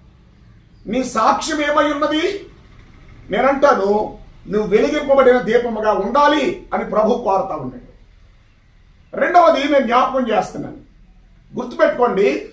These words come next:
మొదటిది వెలుగు దీపము, రెండవది ఆరిపోయిన దీపము. ఏదేనులో వెలుగు దీపములు ఒకప్పుడు ఆదాము, అవ్వమ్మ దేవుని మాటను త్రోడి-, త్రోసివేసినందువల్ల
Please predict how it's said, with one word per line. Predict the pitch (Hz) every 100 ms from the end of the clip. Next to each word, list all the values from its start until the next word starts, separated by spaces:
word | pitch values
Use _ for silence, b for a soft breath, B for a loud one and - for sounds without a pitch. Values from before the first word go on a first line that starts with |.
| -
మొదటిది | 156 202 254 320 254 277
వెలుగు | 233 269 302
దీపము, | 254 240 190 175 - - -
రెండవది | 214 302 320 202 202 - - -
ఆరిపోయిన | 156 196 262 302 254 247 262 262 254
దీపము. | 233 214 214 208 180 139 - _ _ _ _ _ _ _ _ _ _ _ _
ఏదేనులో | 214 311 339 349 349 311 262 254
వెలుగు | 247 311 339
దీపములు | 302 277 277 254 226 208 214 220 - _ _ _ _ _ -
ఒకప్పుడు | 214 262 269 320 294 -
ఆదాము, | - 240 277 294 262 277 -
అవ్వమ్మ | 180 208 247 160 - _ _ _ _ _ _ _ _ _ _
దేవుని | 131 240 311 370 359 302
మాటను | 240 269 277 285
త్రోడి-, | 277 - 208 269 -
త్రోసివేసినందువల్ల | 214 262 - 349 311 - 247 214 208 185 180 - -